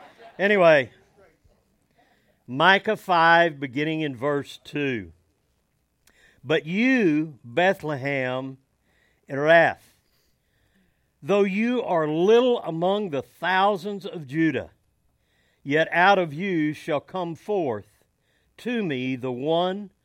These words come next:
to be the ruler of Israel, whose going forth are from of old,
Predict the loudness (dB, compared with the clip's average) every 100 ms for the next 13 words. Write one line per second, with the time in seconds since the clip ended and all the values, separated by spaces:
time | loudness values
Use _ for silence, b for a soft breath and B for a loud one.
0 | _ _ _ -12 -6 -4 -4 -8 -2 0
1 | 0 -4 -10 -16 _ _ _ -14 -8 -6
2 | -6 -8 -10 -10 -14 _ _ _ _ b
3 | b b b -6 -6 -2 0 2 0 -4
4 | -4 0 0 -2 -8 _ _ _ _ _
5 | -6 -6 -4 -6 -4 0 0 0 -2 -10